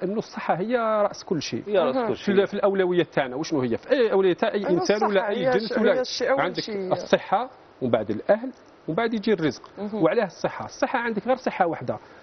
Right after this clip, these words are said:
Speaker 1: تمرض تدخل سبيطار تطفر فيك، تولي تتمنى انك برك تشرب شربة ماء برك، هذا ما
Speaker 3: أها،
Speaker 1: كان.
Speaker 3: أها.
Speaker 1: تقول لهم ادوا كلش وخلوني ن-، بصحتي.
Speaker 3: أها.
Speaker 1: العائلة ما تعاودش الابوين، ولو كان نروحوا نعدوا ابوينا ولا والدينا ولا جدودنا ولا عمومنا كبار،
Speaker 3: أها.
Speaker 1: وح-، ويكون شاب يقول لك انا ما نمرضش،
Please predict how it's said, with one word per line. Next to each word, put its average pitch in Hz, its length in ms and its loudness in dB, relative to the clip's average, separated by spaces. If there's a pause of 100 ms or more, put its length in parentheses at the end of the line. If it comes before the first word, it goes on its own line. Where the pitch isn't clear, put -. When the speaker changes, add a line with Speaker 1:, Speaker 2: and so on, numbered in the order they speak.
(140)
Speaker 1:
تمرض 240 240 2
تدخل 233 300 -2
سبيطار 220 360 0
تطفر - 340 -2
فيك، 165 200 -2
تولي 185 220 -2
تتمنى 220 380 0
انك 180 260 0
برك 247 180 0
تشرب 165 460 0 (160)
شربة 208 400 0
ماء 147 280 2
برك، 127 200 -2
هذا 147 120 2
ما 170 100 2
Speaker 3:
أها، - 20 2
Speaker 1:
كان. 190 200 -2 (140)
Speaker 3:
أها. 190 100 -4
Speaker 1:
تقول 185 160 2
لهم 175 120 0
ادوا 160 380 2
كلش 202 340 -2
وخلوني 190 380 2
ن-، 143 220 4
بصحتي. - 420 -6 (160)
Speaker 3:
أها. 202 280 -6 (260)
Speaker 1:
العائلة 196 460 0
ما 226 80 0
تعاودش 196 520 -2
الابوين، 127 500 0 (160)
ولو 113 100 -6
كان 151 160 0
نروحوا 143 220 -2
نعدوا 135 320 0
ابوينا 123 560 2
ولا 117 220 2
والدينا 120 480 2
ولا 113 180 2
جدودنا 120 440 0
ولا 113 180 2
عمومنا 120 360 2
كبار، 156 340 0 (340)
Speaker 3:
أها. 185 240 -6
Speaker 1:
وح-، 139 220 -4
ويكون 123 360 0
شاب 135 260 0
يقول - 160 -2
لك 127 120 -4
انا 135 100 0
ما 131 120 0
نمرضش، 127 400 -2